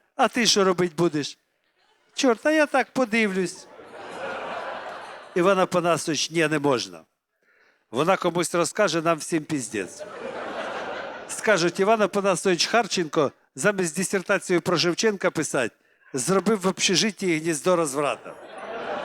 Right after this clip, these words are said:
Чорт, не скаже. Ну, ми її вафлями нагодуємо, голову відріжемо і закинемо до студентів. Всі подумають, що то негри. Іван Апанасович:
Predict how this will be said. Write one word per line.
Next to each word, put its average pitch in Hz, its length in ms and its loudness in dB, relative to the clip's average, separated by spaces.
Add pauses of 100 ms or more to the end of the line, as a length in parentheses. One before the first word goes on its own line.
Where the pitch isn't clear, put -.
(920)
Чорт, - 400 0
не 139 100 -2
скаже. 135 560 0 (1080)
Ну, 226 120 0
ми 190 160 2
її 170 140 4
вафлями 165 460 2
нагодуємо, 156 760 0
голову 170 500 2
відріжемо 160 600 0
і 170 120 -4
закинемо 185 460 -2
до 175 120 -2
студентів. 110 680 -6 (920)
Всі - 220 -2
подумають, 175 520 2
що 170 120 0
то 170 140 -2
негри. 104 520 -4 (1080)
Іван 156 260 2
Апанасович: 143 840 -2